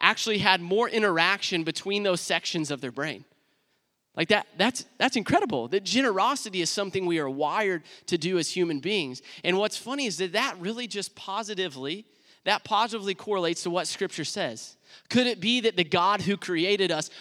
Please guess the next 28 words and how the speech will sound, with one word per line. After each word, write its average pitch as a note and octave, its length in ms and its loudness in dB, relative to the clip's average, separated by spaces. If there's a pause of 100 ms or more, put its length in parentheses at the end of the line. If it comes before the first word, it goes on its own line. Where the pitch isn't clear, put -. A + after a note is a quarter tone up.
wired F3+ 500 6
us F3+ 220 4
to F3+ 100 -2
be F3 180 -4
generous, C#3+ 720 -2
right? D#3 400 2 (400)
That G#3+ 120 6
you'll A#3+ 180 2
see A#3+ 200 0
secular A3+ 460 2
research G#3+ 480 0
over G3+ 300 2
and G3+ 140 2
over G#3 320 4
again D#3+ 340 0
point B3 300 0
to F3 100 -4
this, C#3 240 -4 (220)
that E3+ 180 2
generous G#3+ 680 0
people F3 640 -4 (200)
are C#3+ 140 4
happier. C3+ 720 -2 (300)
Do D3+ 100 -6
you F3 120 -2
wanna F#3+ 180 0
be F3+ 140 -4
happier? G#3+ 480 -6